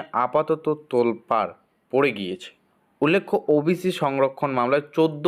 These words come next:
বছর রায় ঘোষণা করল কলকাতা হাইকোর্ট। বুধবার এই রায় ঘোষণা করল বিচারপতি তপব্রত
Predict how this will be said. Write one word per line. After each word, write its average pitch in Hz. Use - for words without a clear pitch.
বছর 160
রায় 113
ঘোষণা 107
করল 127
কলকাতা 110
হাইকোর্ট। 95
বুধবার 170
এই 165
রায় 175
ঘোষণা 135
করল 143
বিচারপতি 135
তপব্রত 165